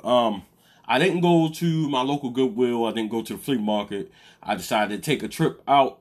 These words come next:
a little further. Went to one of my favorite thrift store locations, which is Savers. It's located in, uh, Joppa, Maryland, I believe, or, um, Parkville, Maryland, out on Joppa Road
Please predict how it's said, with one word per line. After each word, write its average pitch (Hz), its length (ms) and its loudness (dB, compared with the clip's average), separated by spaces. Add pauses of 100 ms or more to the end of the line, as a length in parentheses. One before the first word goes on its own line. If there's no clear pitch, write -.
a - 40 -20
little 170 200 2
further. 156 560 0
Went 123 280 -4
to 143 420 -2
one 123 120 -4
of 117 60 -4
my 107 140 -4
favorite 131 380 -6
thrift 113 180 -6
store 107 180 -4
locations, 107 640 -4
which 107 220 -8
is 85 100 -10
Savers. 101 640 -4 (380)
It's 90 180 -12
located 113 640 -2
in, 101 640 -4
uh, 92 480 -2 (420)
Joppa, 123 480 2
Maryland, 139 480 -4
I 139 80 -2
believe, 147 540 -6
or, 98 360 -6
um, 87 540 -10
Parkville, 127 520 0
Maryland, 143 440 -2 (480)
out 180 240 4
on 143 320 -2
Joppa 127 320 4
Road 113 500 -4